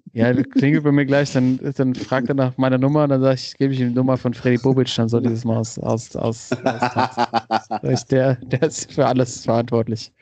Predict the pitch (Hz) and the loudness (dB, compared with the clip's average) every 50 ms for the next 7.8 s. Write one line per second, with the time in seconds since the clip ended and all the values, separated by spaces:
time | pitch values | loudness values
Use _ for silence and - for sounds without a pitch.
0 | - - - - - - - 254 233 - 254 254 - 123 113 107 104 110 110 - | -20 -20 -20 -16 -10 -6 -6 -6 -6 -4 -4 -4 0 0 0 2 2 0 0 -2
1 | _ _ _ _ _ _ - - - 110 - - - - - 139 135 - 175 190 | _ _ _ _ _ _ -20 -20 -20 -20 -20 -20 -16 -6 -4 -2 0 0 2 2
2 | 196 180 - 190 196 190 180 175 165 170 165 170 165 185 196 - - 151 143 156 | 2 2 2 2 4 4 4 4 4 2 2 2 0 0 0 0 0 0 2 2
3 | 165 160 156 - - - 151 - - 143 135 - 139 131 139 143 135 131 131 123 | 2 0 0 -4 -6 -12 -10 -4 -4 -4 0 2 2 2 2 2 2 0 0 0
4 | 120 135 123 120 117 117 117 117 117 113 - _ _ _ _ _ _ _ _ _ | 2 2 4 4 4 2 2 0 -2 -4 -8 _ _ _ _ _ _ _ _ _
5 | _ _ _ _ _ _ _ _ _ _ _ _ _ _ _ _ _ _ _ - | _ _ _ _ _ _ _ _ _ _ _ _ _ _ _ _ _ _ _ -14
6 | - - 131 123 117 120 117 107 107 113 120 113 - 127 117 - - - 110 113 | -6 -2 -2 -2 0 0 0 0 0 0 -2 -2 -2 -4 -4 -4 -4 -4 -4 -4
7 | - _ _ - _ _ - _ - 92 90 95 98 101 104 - - | -6 _ _ -20 _ _ -20 _ -14 -10 -6 -4 -2 -2 -2 -4 -6